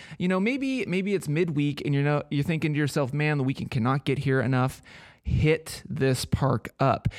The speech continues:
I believe it's a, it's a county park, so there's no requirements for parking. If you go down there, you first, yeah, so you park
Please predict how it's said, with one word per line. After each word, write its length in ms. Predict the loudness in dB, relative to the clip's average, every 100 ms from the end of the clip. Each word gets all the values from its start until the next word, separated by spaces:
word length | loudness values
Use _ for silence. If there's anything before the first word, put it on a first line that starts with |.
| -8 -16 0
I 160 | 2 4
believe 240 | 4 4
it's 320 | 2 0 -2
a, 40 | -2
it's 140 | -2
a 60 | -2
county 320 | 0 2 2
park, 280 | 2 2 0
so 100 | -2
there's 180 | 0 2
no 260 | 2 4
requirements 680 | 2 2 2 2 0 -4 -6
for 180 | -2 0
parking. 560 | 2 0 0 0 -2 -2 _ -20 -20 -10
If 120 | -4 -2
you 80 | 0
go 160 | 0
down 320 | 0 0 2
there, 280 | 2 2 0 -4 -16 -20 -20 _ _ _ -2
you 180 | 0 0
first, 500 | 2 0 0 -4 -2
yeah, 300 | 0 0 -2
so 140 | 0
you 100 | 0
park 340 | 2 2 2